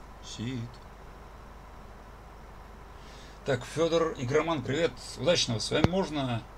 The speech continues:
Вообще спросил, не прямо сейчас ли вы по фану играете? Мне тридцать лет. Ам, Федор, с нами вообще не вопрос. А, в описании, ты же у нас, да, ты на Ютубе,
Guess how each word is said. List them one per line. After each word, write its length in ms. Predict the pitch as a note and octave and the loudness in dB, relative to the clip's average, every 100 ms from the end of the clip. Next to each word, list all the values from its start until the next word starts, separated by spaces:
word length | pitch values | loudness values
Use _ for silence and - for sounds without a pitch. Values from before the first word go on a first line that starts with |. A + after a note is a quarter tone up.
| - - - - - | -16 -16 -16 -16 -6
Вообще 240 | - A2+ D3+ | -2 2 0
спросил, 380 | - B2 A#2+ D3 | 2 0 0 0
не 120 | A#2+ | 2
прямо 240 | C3 B2+ | 2 2
сейчас 320 | A#2 D3+ - | 2 0 0
ли 140 | B2 A#2+ | 0 0
вы 120 | B2 | 0
по 140 | A#2+ | 0
фану 300 | A2 C3 B2+ | 0 0 0
играете? 440 | A#2 B2 B2 B2 A2+ | 0 2 2 0 -2
Мне 220 | G#2+ B2 B2 - | 0 -2 -4 -6
тридцать 380 | B2+ A#2+ - - | -2 -2 -2 4
лет. 180 | C3+ C3+ - - - - - | 4 4 -4 -8 -8 -10 -4
Ам, 640 | C3+ B2 B2 B2 A#2+ A#2 A2 - - - - - - - | 2 6 10 10 8 6 2 -4 -10 -10 -10 -10 -10 2
Федор, 220 | E3 C3 G#2 - - - - - - - - - - - - - | 4 4 0 -6 -10 -10 -8 -10 -10 -10 -10 -10 -10 -10 -10 -2
с 160 | - - | 0 6
нами 400 | D#3+ D#3 D3+ - - - | 8 8 4 2 -4 4
вообще 560 | C3 D#3 D#3 - - E3 | 8 8 8 0 2 4
не 140 | A#2 | 4
вопрос. 480 | A2+ - F3+ F3+ - - - - - - - - - - - - - | 4 2 2 2 -2 -6 -10 -10 -10 -10 -10 -10 -10 -10 -10 -8 -6
А, 520 | - A2 A2 G#2+ G#2 G2+ G#2 G2+ | -4 -4 -4 -4 -4 -6 -6 0
в 760 | A#2 C3 C3+ C3 B2+ B2 - | 4 6 8 8 6 4 0
описании, 680 | A#2+ B2+ A#2+ C#3+ C3 B2 A#2+ A#2+ | -2 0 4 6 6 6 6 2
ты 80 | |
же 80 | B2 | -2
у 40 | C3 | 0
нас, 200 | A#2+ - | 0 4
да, 160 | B2+ A#2 - | 4 4 2
ты 80 | |
на 100 | C3 | 4
Ютубе, 460 | A#2+ A#2+ A#2+ F#3 F3 | 4 4 2 0 0